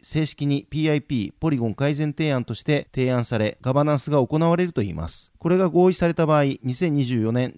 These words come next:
第一四半期までにメインネット上でアップグレードが実施される可能性があるということです。ちなみに今回の提案は、六月十三日に発表したポリゴンの新しいロードマップ、ポリゴン二点ゼロの一環であり、先週予告されていたポリゴン二点ゼロにおけるポリゴンピーオーエスでの対応の発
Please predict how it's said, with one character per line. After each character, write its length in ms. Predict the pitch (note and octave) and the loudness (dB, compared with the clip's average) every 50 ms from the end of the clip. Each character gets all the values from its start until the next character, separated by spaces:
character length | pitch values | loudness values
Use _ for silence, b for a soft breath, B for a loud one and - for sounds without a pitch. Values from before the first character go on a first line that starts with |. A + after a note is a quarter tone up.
| - | -4
第 180 | - C3 D#3 E3 | 0 0 0 0
一 100 | D3+ - | -2 -6
四 120 | - - | -6 -4
半 140 | E3 E3 D3 | -2 -4 -4
期 80 | - D3 | -2 -2
ま 80 | D#3+ D#3+ | -2 0
で 120 | D#3 C3+ | 0 0
に 180 | A#2 G2+ - _ | -2 -2 -4 _
メ 140 | - G#2+ B2 | -6 -4 -2
イ 20 | C3 | -2
ン 60 | C3+ | -2
ネ 80 | C3+ | -2
ッ 20 | B2 | -4
ト 140 | - - A#2+ | -4 -4 -4
上 180 | A2 B2+ A#2+ | -2 -2 0
で 160 | B2 C#3 - - | 0 0 -2 -2
ア 60 | - | -4
ッ 40 | G#2+ | -6
プ 160 | - - D3 | -4 -4 -4
グ 80 | C3 D3 | -2 0
レ 80 | C#3 C#3 | 0 0
ー 20 | |
ド 80 | C3+ D3 | 0 0
が 100 | D3 C#3 | -2 -2
実 160 | A2 A#2+ A2 | -2 -4 -10
施 60 | - | -6
さ 140 | - D#3 D3+ | -4 -2 -2
れ 60 | D#3 | -2
る 100 | D3 D3+ | -4 -4
可 100 | - C#3+ | -4 -2
能 120 | C#3+ D3 C3+ | -2 -2 -4
性 180 | - D#3 D3+ | -4 -6 -4
が 100 | D3 D#3+ | -2 -2
あ 60 | D#3 D#3 | -2 -2
る 80 | C3+ | -2
と 80 | - A2+ | -4 -6
い 60 | F#2+ | -6
う 40 | E2+ | -6
こ 120 | - E2+ | -8 -12
と 100 | - _ | -16 _
で 120 | - - C#3+ | -16 -14 -14
す。 260 | - - - - _ _ | -14 -18 -20 -20 _ _
ち 120 | - - F3+ | -8 -2 0
な 80 | G3 | 2
み 80 | F#3+ F#3+ | 2 2
に 120 | F#3+ F3+ | 0 0
今 140 | - F#3+ F#3 - | 0 -2 0 2
回 160 | E3+ D#3 D3+ | 2 2 2
の 80 | D3 | 2
提 200 | - C#3+ C#3 C3+ | 2 0 0 2
案 160 | C3 C3 B2+ C3 | 2 0 2 2
は、 180 | C#3+ D3 C#3+ - | 2 2 2 0
六 180 | A#2 - - D3+ | -4 -4 -4 -2
月 240 | D#3 D3 - C3 | -4 -4 -4 -4
十 140 | B2+ D#3 E3 | -4 -4 -2
三 180 | C#3+ - C#3 B2 | -2 -2 -2 -4
日 200 | A#2 G#2 - - | -4 -6 -6 -6
に 80 | A#2+ | -4
発 180 | A2 A2 A2 _ - | -4 -4 -4 _ -4
表 120 | A#2+ A#2 - | -4 -4 -2
し 60 | - | -2
た 160 | D3 C3+ A#2 | -2 -2 -2
ポ 140 | - - D3+ | -2 -2 -2
リ 80 | C#3 | -2
ゴ 120 | A2+ A#2 A2 | -2 -2 -4
ン 60 | G#2+ | -2
の 100 | A2 G#2 | -2 -2
新 240 | G2+ - D#3 D3+ D3 | -2 -2 -2 -2 -2
し 160 | - - C#3+ | -2 -2 -2
い 40 | A2+ | 0
ロ 100 | A2+ A2+ | 0 0
ー 40 | A2+ | 0
ド 80 | A#2 A2 | 0 -2
マ 80 | A2 | -2
ッ 40 | G#2 _ _ | -2 _ _
プ、 160 | - F2 - _ - | -8 -8 -8 _ -4
ポ 100 | - D3 | -2 0
リ 60 | D#3 | 0
ゴ 160 | E3 D3 D#3+ D#3+ | 0 0 0 0
ン 40 | |
二 140 | E3+ E3+ D3 | 0 0 0
点 180 | - C#3+ B2+ A#2+ | 0 0 -2 0
ゼ 120 | A#2+ E3 | 0 0
ロ 100 | D#3+ D3+ | 0 2
の 100 | C3+ A#2 | 0 -2
一 140 | G#2+ G#2+ - | -2 -4 -8
環 200 | - - C#3 B2+ | -2 0 0 2
で 120 | B2 B2+ A#2+ | 2 2 2
あ 60 | G#2+ | 2
り、 140 | G2 E2+ - | 0 -2 -10
先 300 | - - - D#3 D#3 D3+ | -12 -6 0 2 2 2
週 200 | - - D#3 D3 | 2 0 0 2
予 100 | C3+ C3+ - | 2 2 0
告 200 | - D#3 - - | -2 -8 -8 -2
さ 140 | - D#3 | -2 0
れ 60 | C#3 C#3 | 0 2
て 100 | - C3+ | 0 0
い 80 | B2 | -2
た 300 | - - B2 A#2+ - - - | 0 0 0 0 0 -2 -2
ポ 80 | C3+ | 0
リ 80 | C3 C3 | 0 2
ゴ 140 | C3+ C#3+ C#3+ | 2 2 2
ン 40 | |
二 140 | C#3+ C#3+ C3+ | 2 2 0
点 160 | - B2+ A#2+ | 0 0 -2
ゼ 160 | A2+ A2 D3+ E3+ | -2 0 0 2
ロ 100 | E3 E3 | 2 2
に 120 | E3 D#3 | 2 2
お 100 | A#2+ A2 | 0 0
け 140 | - C3+ A#2 | 0 0 0
る 180 | A2 A#2 - - | 0 0 -2 0
ポ 120 | - C3+ | 0 0
リ 60 | C#3 | 2
ゴ 120 | C3 C#3+ C#3+ | 2 2 0
ン 80 | C3+ | 0
ピ 120 | - D3+ D3 | 2 2 2
ー 80 | D3+ | 2
オ 60 | D#3 D3+ | 4 2
ー 40 | |
エ 20 | C#3+ | 0
ス 100 | - C3+ | 0 -2
で 80 | C#3+ | -2
の 120 | C#3 C#3 A#2 | -2 -2 0
対 260 | - C3 B2+ B2 B2 | 0 2 2 4 4
応 300 | A#2+ A#2+ A#2+ - - _ - | 2 2 2 -2 -6 _ -4
の 160 | D3+ E3+ D3+ | -2 -2 -2
発 260 | - - C3+ B2 _ | -2 -4 -8 -8 _